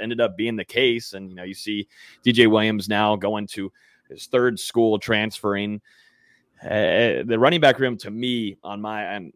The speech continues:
uh, feeling it, uh, feel out of the whole offense, feel the most comfortable there. Maybe, maybe wide receiver too, although I did not see the production last year, so I just gotta see answers. But in the running back room, I know what I'm gonna get from Treshaun Ward. I know what I'm gonna get from L T.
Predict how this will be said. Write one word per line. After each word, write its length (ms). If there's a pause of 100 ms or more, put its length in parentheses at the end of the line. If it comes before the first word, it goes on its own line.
(140)
uh, 420 (300)
feeling 380
it, 160 (160)
uh, 300
feel 380 (180)
out 140
of 100
the 140
whole 260
offense, 400
feel 220
the 80
most 200
comfortable 520
there. 340
Maybe, 260
maybe 280
wide 240
receiver 420
too, 540
although 300
I 100
did 100
not 240
see 480 (360)
the 100
production 360
last 220
year, 100
so 120
I 60
just 120
gotta 160
see 240
answers. 480
But 120
in 60
the 80
running 200
back 180
room, 140
I 40
know 120
what 80
I'm 80
gonna 80
get 180
from 140
Treshaun 440
Ward. 300
I 40
know 120
what 100
I'm 60
gonna 60
get 160
from 160
L 160
T. 420